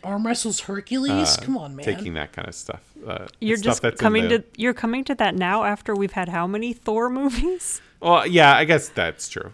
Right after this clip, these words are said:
Speaker 2: Yeah.
Speaker 1: <laughs>
Speaker 2: Um,
Speaker 1: I will say, I will say one of my favorite memes is, uh, it was like, "Jesus promised to end evil,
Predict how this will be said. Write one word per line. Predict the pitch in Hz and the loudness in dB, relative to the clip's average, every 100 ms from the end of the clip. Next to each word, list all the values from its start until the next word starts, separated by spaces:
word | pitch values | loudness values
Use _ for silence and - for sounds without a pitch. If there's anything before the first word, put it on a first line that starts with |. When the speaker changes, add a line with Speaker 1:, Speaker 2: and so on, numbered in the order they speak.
| - | -16
Speaker 2:
Yeah. | - 80 208 | -8 -6 -4
Speaker 1:
<laughs> | - | 2
Speaker 2:
Um, | 294 147 - - | 2 2 -4 -8
Speaker 1:
I | 202 | -4
will | 214 | -4
say, | 247 311 254 - _ | -2 -2 -4 -6 _
I | 202 | -6
will | 226 | -2
say | 247 277 | 0 0
one | 220 226 | -2 -4
of | 196 | -2
my | 226 | -4
favorite | 202 208 190 185 170 | -4 -4 -6 -8 -10
memes | 185 190 180 156 | -8 -8 -8 -10
is, | 170 170 - | -10 -10 -8
uh, | 165 156 156 156 _ _ _ _ _ _ _ | -8 -8 -8 -14 _ _ _ _ _ _ _
it | 175 | -12
was | 165 | -10
like, | 175 160 - | -10 -14 -14
"Jesus | 185 202 196 208 | -10 -6 -4 -4
promised | - 214 190 190 - | -6 -8 -8 -8 -8
to | - - | -8 -10
end | 180 180 | -12 -12
evil, | 147 170 165 170 160 | -12 -14 -12 -12 -12